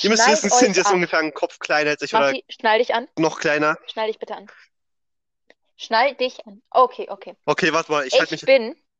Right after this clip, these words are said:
Speaker 1: Okay, ich bin nicht im Auto,
Speaker 2: ein Meter
Speaker 1: ich halt, ich halt mich an meiner Jacke fest.
Speaker 2: neunundvierzig.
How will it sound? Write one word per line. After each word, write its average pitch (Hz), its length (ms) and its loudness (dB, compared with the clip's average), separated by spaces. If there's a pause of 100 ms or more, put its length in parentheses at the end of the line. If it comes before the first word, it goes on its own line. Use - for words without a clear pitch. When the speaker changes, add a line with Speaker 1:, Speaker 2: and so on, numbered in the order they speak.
(340)
Speaker 1:
Okay, 160 300 -2 (140)
ich 247 140 2
bin 226 80 4
nicht 240 120 2
im 202 80 0
Auto, 175 240 2
Speaker 2:
ein 208 60 6
Meter 220 120 4
Speaker 1:
ich - 100 -6
halt, 175 160 -2 (100)
ich - 180 -8
halt 196 100 -6
mich 214 140 -4
an 214 80 4
meiner 247 180 4
Jacke 139 240 0
fest. - 100 -10
Speaker 2:
neunundvierzig. 285 580 -6